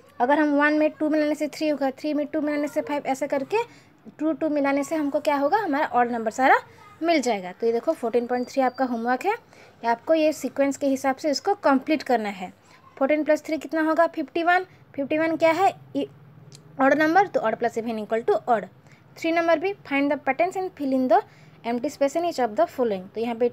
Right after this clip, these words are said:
टू, थ्री, फ़ोर, फ़ाइव, सिक्स, सेवन, एट, नाइन ऐसे करके होगा। ट्वेंटी, थर्टी, फ़ोर्टी, फ़िफ़्टी, सिक्सटी, सेवेंटी, ये भी पूरा आसान है। फ़ाइव, टेन, फ़िफ़्टीन, ट्वेंटी, ट्वेंटी फ़ाइव, थर्टी, थर्टी फ़ाइव, फ़ोर्टी,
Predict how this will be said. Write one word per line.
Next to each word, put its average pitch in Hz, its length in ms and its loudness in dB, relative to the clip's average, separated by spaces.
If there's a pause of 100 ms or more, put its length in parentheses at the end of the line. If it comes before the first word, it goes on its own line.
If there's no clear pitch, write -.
टू, 254 200 0
थ्री, 269 300 -2
फ़ोर, 254 320 0
फ़ाइव, 262 360 0
सिक्स, - 260 -8
सेवन, 254 260 0
एट, 254 180 0
नाइन 262 160 -2
ऐसे 262 180 -2
करके 269 240 0
होगा। 269 240 2 (380)
ट्वेंटी, 240 300 -2
थर्टी, 262 320 -2
फ़ोर्टी, 262 280 -2
फ़िफ़्टी, 269 300 -6
सिक्सटी, 262 340 -4
सेवेंटी, 262 480 -4 (640)
ये 269 80 2
भी 269 100 -2
पूरा 269 280 2
आसान 277 260 0
है। 277 140 -2
फ़ाइव, 254 340 0 (100)
टेन, 262 260 0
फ़िफ़्टीन, 262 400 -2
ट्वेंटी, 254 500 -2 (320)
ट्वेंटी 233 200 -2
फ़ाइव, 262 320 4 (180)
थर्टी, 254 300 0
थर्टी 233 220 -6
फ़ाइव, 262 220 0
फ़ोर्टी, 277 420 -4